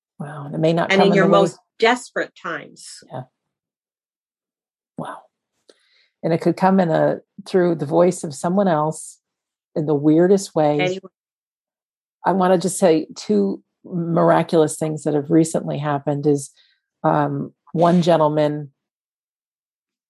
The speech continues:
Speaker 1: had a child who passed, unfortunately, and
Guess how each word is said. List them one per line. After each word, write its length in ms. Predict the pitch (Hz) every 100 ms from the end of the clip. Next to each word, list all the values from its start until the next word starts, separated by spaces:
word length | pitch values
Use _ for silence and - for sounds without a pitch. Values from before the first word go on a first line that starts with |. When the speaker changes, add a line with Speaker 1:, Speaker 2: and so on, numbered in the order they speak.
| -
Speaker 1:
had 240 | 160 160
a 160 | 151 -
child 520 | - 180 165 165 156 -
who 160 | 147 135 _
passed, 460 | - 165 143 143 -
unfortunately, 1000 | 147 135 165 160 - 156 151 147 143 147 _ _ _ _ _ _ -
and 260 | 165 165